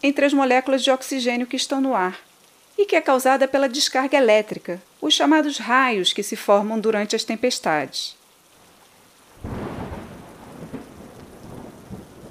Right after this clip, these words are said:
Esse ozônio é formado na região onde está chovendo, mas pode viajar pelo vento por vários quilômetros,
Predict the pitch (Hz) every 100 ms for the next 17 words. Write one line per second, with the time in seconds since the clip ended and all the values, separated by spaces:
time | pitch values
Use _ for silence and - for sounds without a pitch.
0 | - - - - - - 190 - 175 143
1 | 190 214 175 147 - 214 226 226 226 254
2 | 247 254 269 208 240 294 381 403 - -
3 | 294 302 254 208 190 170 180 - - _
4 | _ - 269 - 285 240 240 240 214 220
5 | 214 202 175 160 220 233 226 - 311 277
6 | 220 262 330 349 - - 226 190 170 165
7 | 156 170 -